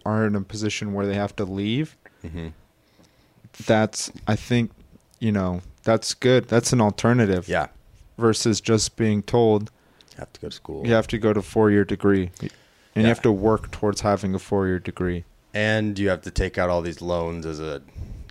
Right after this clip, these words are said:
Speaker 2: kid who you don't really know, um,
Speaker 1: Exactly.
Speaker 2: what you're doing.
Speaker 1: No.
Speaker 2: You're just being told you have to take out all these loans, and it's expensive, and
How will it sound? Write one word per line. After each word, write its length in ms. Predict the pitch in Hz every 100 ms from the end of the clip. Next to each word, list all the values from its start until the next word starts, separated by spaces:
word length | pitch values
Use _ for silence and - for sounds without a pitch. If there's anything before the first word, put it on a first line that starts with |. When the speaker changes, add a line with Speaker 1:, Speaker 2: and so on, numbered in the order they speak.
| -
Speaker 2:
kid 400 | 90 82 76 - 87
who 240 | 80 76
you 120 | 110 120
don't 160 | 127
really 220 | 117 107
know, 500 | 90 85 92 78 87 82 87 -
um, 140 | 76
Speaker 1:
Exactly. 580 | 71 80 80 - 87 87 - _ _ _ _ _ _
Speaker 2:
what 340 | 78 78 85
you're 120 | - 78
doing. 560 | 73 76 71 71 80 -
Speaker 1:
No. 160 | 98 92
Speaker 2:
You're 100 | 87
just 320 | 76 - - _ -
being 240 | 82 76 76
told 320 | 82 73 73
you 80 | 71
have 100 | -
to 80 | -
take 140 | 73 73
out 80 | 73
all 80 |
these 180 | 76 73
loans, 540 | 76 80 76 76 73 76
and 200 | 73 67
it's 180 | - -
expensive, 760 | - 82 76 - 76 73 73
and 200 | 76 73